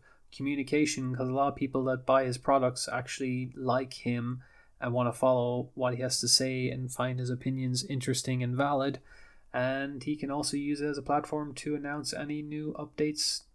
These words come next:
with his products. Um, so in a way, he's basically a newsletter. So, yeah, that's enough about Elon Musk. I like Elon Musk. I hope to hopefully own a Tesla Model three at some stage. But, um, probably not till I move home,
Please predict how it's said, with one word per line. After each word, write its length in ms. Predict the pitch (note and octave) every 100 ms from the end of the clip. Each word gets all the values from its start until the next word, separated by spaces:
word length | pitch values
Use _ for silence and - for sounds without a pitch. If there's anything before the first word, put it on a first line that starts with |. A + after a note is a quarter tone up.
| -
with 360 | D3+ C3+ - -
his 120 | C3+
products. 540 | - G#3+ A3 - - - - -
Um, 420 | B2+ C3 C3 C3 - _
so 180 | - C3+
in 60 | C3+
a 60 |
way, 240 | C#3 D#3+ D3+
he's 360 | D#3 D3+ D3
basically 600 | - - C#3+ C#3+ D3+ D3
a 40 | E3
newsletter. 560 | E3+ A#3 B2+ G#2+ A2 - - - - - - -
So, 460 | - C3 A#2+ A#2 B2 _ _ _
yeah, 220 | G3 G#3 - - - - - _
that's 180 | - G#3+
enough 140 | A3+ -
about 160 | G3+
Elon 220 | G3+ G3
Musk. 320 | G3 G#3 - - -
I 80 |
like 220 | F3 D#3 -
Elon 260 | C3 C3
Musk. 260 | C3 C3 - _
I 120 | - C3+
hope 260 | C#3+ - - -
to 320 | C3+ C3+ C3
hopefully 400 | C3+ C3 C3+ C3
own 300 | C3 C3+ C3
a 200 | B2 B2
Tesla 600 | B2 - B2+ A#2+ A#2+ A#2+
Model 280 | - A#2 A2+
three 320 | A#2 A#2 G#2+
at 100 | -
some 240 | - - B2
stage. 420 | - A#2+ A#2 - - - - - _ _
But, 220 | - A#2
um, 340 | A2+ A2+ A#2 A#2+
probably 280 | - D#3+ F3
not 200 | D#3 D3+
till 160 | - D3
I 100 | C#3
move 320 | C#3 C3+ C3
home, 560 | C3+ C3+ C3+ C3+ C3